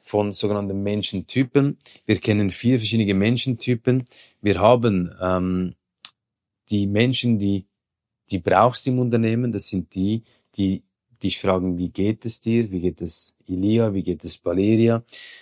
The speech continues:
Das sind die, die Beziehungsmenschen sind.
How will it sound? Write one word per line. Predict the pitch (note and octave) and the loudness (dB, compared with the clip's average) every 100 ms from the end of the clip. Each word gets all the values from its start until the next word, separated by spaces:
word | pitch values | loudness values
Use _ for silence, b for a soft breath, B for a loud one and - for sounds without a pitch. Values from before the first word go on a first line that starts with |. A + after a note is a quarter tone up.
| B _ | B _
Das | F#2+ | -4
sind | - G#2 - | -2 -2 0
die, | G#2+ | -2
die | G2+ G#2 G#2 - _ _ _ _ _ _ _ | 0 -2 -4 -10 _ _ _ _ _ _ _
Beziehungsmenschen | F2+ - - G2 F#2+ - F2+ D#2+ E2 D#2 | -6 -4 0 2 2 0 -2 -2 -6 -8
sind. | D#2+ C#2+ | -10 -14